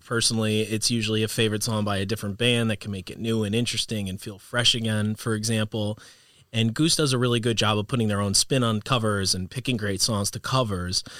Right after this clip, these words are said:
Um, so from that perspective, it makes sense that fans would maybe want to hear them play some of their old favorites from other bands. You've grown the user base at Jambase quite a bit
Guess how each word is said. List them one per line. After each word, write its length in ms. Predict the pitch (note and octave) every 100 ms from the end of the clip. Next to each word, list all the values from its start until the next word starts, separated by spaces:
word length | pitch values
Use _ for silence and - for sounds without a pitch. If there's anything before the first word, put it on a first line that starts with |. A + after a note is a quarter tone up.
| - - - _ _
Um, 300 | A2 G#2 G2+
so 200 | G2 C#3
from 180 | C3 C#3+
that 180 | D#3+ -
perspective, 500 | D#3+ - D3+ D3 B2
it 60 |
makes 200 | C3 B2
sense 180 | C#3 A#2+
that 120 | A2+
fans 240 | - A#2 A2
would 80 |
maybe 240 | A2 A#2+ B2+
want 220 | A2 G2
to 40 |
hear 140 | G2 G#2+
them 140 | G2
play 160 | G2+ G#2
some 180 | - G#2+
of 60 |
their 160 | G2 F#2+
old 180 | F#2+ F2+
favorites 440 | - G2+ F#2+ F#2
from 140 | G#2
other 180 | F#2+ E2+
bands. 500 | B1 A#2 F2+ D#2+ - - - _ _
You've 280 | D#3 F3+
grown 260 | C3+ D#3 C3+
the 80 | B2
user 320 | C#3 F3+ D#3
base 260 | B2+ B2 B2+
at 80 |
Jambase 440 | A2+ B2 A2+ A2 -
quite 260 | - B2+
a 40 | B2
bit 280 | A2 A#2